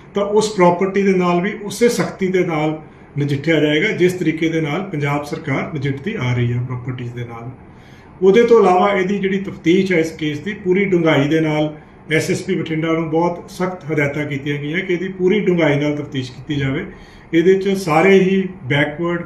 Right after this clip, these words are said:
ਫਾਰਵਰਡ ਲਿੰਕੇਜਸ ਦੇਖੇ ਜਾਣ ਔਰ ਪੂਰੀ ਤਹਿ ਤੱਕ ਇਸ ਕੇਸ ਦੇ ਵਿੱਚ ਜਾਇਆ ਜਾਵੇ। ਦਾ ਜਿਹੜਾ ਨੰਬਰ ਸੀਗਾ, ਛੇ ਸੌ ਇੱਕੀ ਮਾਨਸਾ ਦਾ ਨੰਬਰ ਆ, ਜੋ ਕਿ ਬਠਿੰਡਾ ਦੇ ਵਿੱਚ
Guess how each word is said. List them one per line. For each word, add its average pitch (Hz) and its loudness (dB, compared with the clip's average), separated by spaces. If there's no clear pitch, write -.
ਫਾਰਵਰਡ 151 4
ਲਿੰਕੇਜਸ 147 0
ਦੇਖੇ 151 -2
ਜਾਣ 190 -2
ਔਰ 156 2
ਪੂਰੀ 208 0
ਤਹਿ 180 4
ਤੱਕ 196 -2
ਇਸ 127 -4
ਕੇਸ 120 -8
ਦੇ 151 -10
ਵਿੱਚ 190 -12
ਜਾਇਆ 131 0
ਜਾਵੇ। - -8
ਦਾ 165 -2
ਜਿਹੜਾ 165 -2
ਨੰਬਰ 147 -2
ਸੀਗਾ, 165 -4
ਛੇ 160 -6
ਸੌ 165 -4
ਇੱਕੀ 151 -2
ਮਾਨਸਾ 139 -4
ਦਾ 147 -4
ਨੰਬਰ 135 -6
ਆ, 202 -6
ਜੋ 147 -2
ਕਿ 151 -6
ਬਠਿੰਡਾ 139 -6
ਦੇ 143 -6
ਵਿੱਚ 143 -8